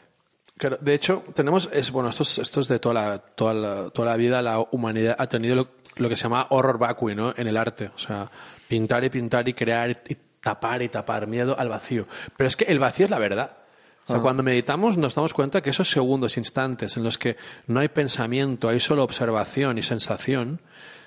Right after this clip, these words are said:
Speaker 1: desde ahí se puede empezar a, a, a crecer, desde ahí se
Speaker 2: Ah.
Speaker 1: puede empezar a craquear el sistema.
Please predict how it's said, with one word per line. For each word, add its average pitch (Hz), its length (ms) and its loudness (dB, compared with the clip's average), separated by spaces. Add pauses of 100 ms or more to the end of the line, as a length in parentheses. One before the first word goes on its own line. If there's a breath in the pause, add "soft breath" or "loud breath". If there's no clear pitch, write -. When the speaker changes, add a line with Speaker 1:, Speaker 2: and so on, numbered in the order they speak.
(260 loud breath)
Speaker 1:
desde 113 240 0
ahí 113 120 0
se 151 140 0
puede 127 140 0
empezar 113 360 -2
a, - 260 -8
a, - 360 -12
a 107 60 -8
crecer, 104 640 -4
desde 110 240 -4
ahí 117 40 0
se 156 60 2
Speaker 2:
Ah. 120 60 0
Speaker 1:
puede 131 140 2
empezar 123 320 -2
a 117 40 -2
craquear 113 360 -2
el 107 80 -2
sistema. 107 420 -4